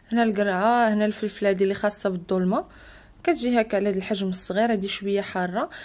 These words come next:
هنايا الماء غلى لينا، ضفنا عليه كميه من الملح، وضفنا، آه، هاد الملفوف هذا، آه، صاين يعني ماشي قطعناه، آه، درناه في المطيب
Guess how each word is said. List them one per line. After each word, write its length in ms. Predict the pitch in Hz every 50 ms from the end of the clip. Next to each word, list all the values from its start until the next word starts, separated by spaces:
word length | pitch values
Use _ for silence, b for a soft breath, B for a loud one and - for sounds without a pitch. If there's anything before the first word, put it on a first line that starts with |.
| B B B - - -
هنايا 500 | 208 202 226 247 262 254 247 247 233 - -
الماء 280 | 202 202 214 226 226 208
غلى 240 | 208 208 208 202
لينا، 340 | 196 190 185 180 190 220 247
ضفنا 320 | 247 233 226 226 - 214 208
عليه 500 | - 202 214 214 208 190 190 180 170 175
كميه 420 | 175 - 285 277 269 247 233 220
من 140 | 208 196 180
الملح، 440 | 170 165 165 185 262 349 349 - B B B B B B B B - _ _
وضفنا، 800 | 233 247 262 247 - 220 196 220 220 233 226 226 214 208 202 -
آه، 460 | - - - 196 190 185 180 180 - 185
هاد 180 | 190 202 196
الملفوف 520 | 202 202 196 190 190 - - 190 185 - 196
هذا، 380 | 185 180 185 196 214 220 - -
آه، 360 | - - 180 - 180 180 - 190
صاين 400 | - - - 226 294 247 247 240
يعني 220 | 202 180 185 196
ماشي 220 | 196 202 - -
قطعناه، 600 | 262 - - - - 185 165 190 190 214 285 349 339 B B B B B B B B B B -
آه، 240 | - 196 196 196 190
درناه 340 | 185 180 220 233 262 277 269
في 120 | 262 -
المطيب 480 | 254 240 233 226 226 226 240 247 262